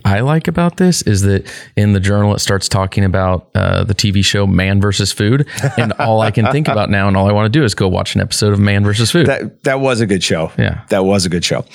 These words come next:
Speaker 2: Um, but I did wanna bring up one other thing here. Um, it's not better for the environment, and more people are seeing it. I keep seeing this quote from Steve Irwin that obviously, you know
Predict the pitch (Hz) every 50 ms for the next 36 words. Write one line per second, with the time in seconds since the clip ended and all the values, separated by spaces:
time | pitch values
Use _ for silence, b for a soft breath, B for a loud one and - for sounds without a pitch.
0 | B B B B B B - 143 139 139 120 - 175 - 139 143 143 175 190 196
1 | 175 156 127 147 139 131 110 - 117 120 120 113 107 104 - 117 107 98 95 85
2 | 87 - - _ _ - 110 104 101 95 95 95 87 - - - _ _ _ _
3 | _ - 117 - 175 196 208 151 - 127 113 104 98 - 107 95 98 95 92 87
4 | 101 92 95 98 104 104 101 - 113 113 107 117 113 - - 123 113 - 104 107
5 | 98 - - - 120 110 95 85 78 - - - _ _ _ _ _ _ _ _
6 | _ _ _ _ _ _ _ _ _ _ _ _ _ _ _ _ _ _ _ _
7 | _ - 117 139 151 - - 208 170 - - 170 160 156 147 143 135 123 - -
8 | - 131 120 117 - - B B B B B B B B B - - 120 113 107
9 | 104 104 104 98 - - - 135 135 135 127 127 113 120 117 110 107 98 95 95
10 | 98 95 - - _ _ _ _ _ _ _ _ - 95 110 101 95 - - _
11 | _ _ _ - 90 90 87 92 87 - 85 82 80 - _ _ - 95 85 -